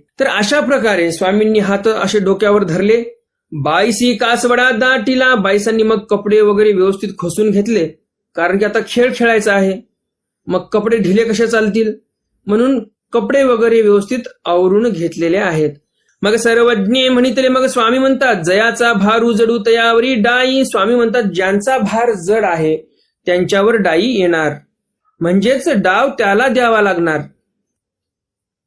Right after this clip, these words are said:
मग एकीकडे बायसे गोसाव्याचा कोपरी वरिलीकडे धरिले. मग बायसांनी स्वामींच्या हाताला धरलं कोपराच्या वरच्या बाजूला. एकीकडे नाथोबाये धरिले, एका बाजूने नाथोबांनी धरलं.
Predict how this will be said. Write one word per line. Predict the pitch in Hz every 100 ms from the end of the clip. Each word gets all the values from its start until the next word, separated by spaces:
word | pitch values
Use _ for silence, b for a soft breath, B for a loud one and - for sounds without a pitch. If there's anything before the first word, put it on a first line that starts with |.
| _ _ _ _ _ _ _ _ _ _ _ 185
मग | 202
एकीकडे | 196 220 226 240 233 240 233
बायसे | 233 240 240 247
गोसाव्याचा | 220 233 233 240 240 240 226 247
कोपरी | 240 240 233 247 247
वरिलीकडे | 240 240 240 240 240 247 262
धरिले. | 240 269 262 262 262
मग | 254 233
बायसांनी | 190 196 208 214 226 233
स्वामींच्या | 220 180 190 202 202 196
हाताला | 170 160 180 180
धरलं | 170 180 185
कोपराच्या | 180 170 175 175 170
वरच्या | 170 160 175
बाजूला. | 170 170 165 170 170 - _ _ _ _ _ _ _ _ _ _ _ _ _ _
एकीकडे | 180 208 226 233 240
नाथोबाये | 233 233 233 240 226 226 240 262
धरिले, | 226 254 262 262
एका | 254 220 208
बाजूने | 220 220 226 226
नाथोबांनी | 220 208 220 220 226
धरलं. | 202 196 190